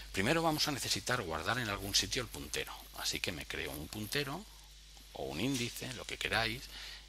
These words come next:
y le doy el valor cero. ¿Por qué? Porque es la primera posición. Luego me creo el contador de día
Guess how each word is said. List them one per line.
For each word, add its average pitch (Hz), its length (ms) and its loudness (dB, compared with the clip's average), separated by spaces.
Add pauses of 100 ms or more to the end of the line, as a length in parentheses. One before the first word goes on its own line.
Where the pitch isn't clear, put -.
y 135 260 4 (140)
le 85 140 0
doy 78 180 2
el 92 80 -2
valor 80 280 0
cero. 73 380 2
¿Por 85 140 -6
qué? - 160 0
Porque - 340 -2
es - 140 2
la 87 80 0
primera 73 340 -2
posición. - 480 -6 (680)
Luego 76 220 4
me 117 140 4
creo 78 300 2
el 127 100 -4
contador 71 460 -4
de 71 140 0
día 98 260 4